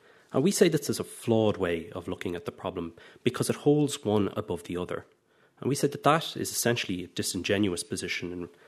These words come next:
line with the Constitution. Because the Supreme Court, and this is another reason why X is flawed, did not hear any medical evidence in the X case to support its decision that suicide in that instance was a risk. And we say,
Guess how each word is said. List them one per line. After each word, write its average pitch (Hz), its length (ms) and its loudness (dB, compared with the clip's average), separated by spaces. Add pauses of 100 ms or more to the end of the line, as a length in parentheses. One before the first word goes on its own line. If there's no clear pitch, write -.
(100)
line 87 200 0
with 80 100 -8
the - 60 -4
Constitution. - 720 -6 (1200)
Because - 340 2
the 143 100 2
Supreme 226 380 6
Court, - 460 0 (100)
and 117 140 2
this 117 120 -2
is 95 80 -6
another 113 280 6
reason 90 220 0
why 87 300 -4
X 92 240 -6
is - 100 -14
flawed, 87 340 -6 (320)
did 139 120 0
not 214 180 4
hear 175 300 4
any 120 220 2
medical 98 540 0
evidence - 500 -4
in 87 120 -4
the 85 120 -6
X - 220 -6
case - 340 -8 (200)
to - 60 -4
support - 720 4 (220)
its - 160 -6
decision 90 420 -4 (240)
that - 220 -6
suicide 92 560 0
in 87 80 -4
that 95 240 -2
instance - 360 -10
was 90 140 -6
a 87 60 -6
risk. - 400 -8 (880)
And 131 100 2
we 156 60 4
say, 151 300 4